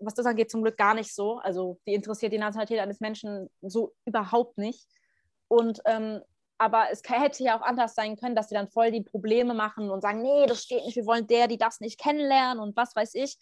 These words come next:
Und das finde ich voll schade, weil als Kind, wenn du den Schritt gehst, jemanden vorzustellen, in der Regel macht man es ja nur, wenn's was Ernstes ist und die Person einem wirklich wichtig ist.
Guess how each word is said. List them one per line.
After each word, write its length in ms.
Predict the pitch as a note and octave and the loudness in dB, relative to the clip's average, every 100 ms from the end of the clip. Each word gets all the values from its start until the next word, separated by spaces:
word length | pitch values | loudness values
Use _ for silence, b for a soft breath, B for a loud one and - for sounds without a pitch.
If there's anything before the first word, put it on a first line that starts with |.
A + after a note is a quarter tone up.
| b b | b b
Und 120 | - A#3+ | -2 2
das 140 | C#4 | 2
finde 120 | C#4+ | 0
ich 80 | C4+ | -2
voll 140 | B3 | -2
schade, 280 | A3+ B3+ D#4 | 2 2 4
weil 120 | B3 | 4
als 180 | G#3+ G#3+ | 2 0
Kind, 320 | - E4 D4+ b b _ | -2 -2 -2 b b _
wenn 140 | B3 | 2
du 80 | C#4+ | 4
den 160 | A#3+ A3 | 4 2
Schritt 280 | C#4 C4 | 0 0
gehst, 220 | - C4 B3 | -2 -4 -2
jemanden 280 | A3+ G#3+ - | -2 -2 4
vorzustellen, 400 | B3 B3 G#3 G3+ | 4 4 -4 0
in 80 | |
der 120 | G#3 G#3+ | 2 4
Regel 380 | B3 B3 G3+ | 4 6 4
macht 240 | G3 G#3 - | 2 0 -4
man 80 | G#3+ | -10
es 80 | |
ja 80 | A3 | -4
nur, 160 | A3 A#3 | 0 2
wenn's 160 | G#3+ | 0
was 140 | G#3 - | -6 -4
Ernstes 340 | A3 A#3 A3 | -4 -4 -6
ist 40 | G#3+ | -4
und 60 | |
die 100 | G3+ | -4
Person 280 | G#3 G#3 G#3+ | -4 -6 -4
einem 220 | G3+ G3+ | -4 -2
wirklich 240 | G3+ G#3 - | -4 -4 -6
wichtig 320 | A3 - - | -6 -6 -10
ist. 180 | - - | -12 -20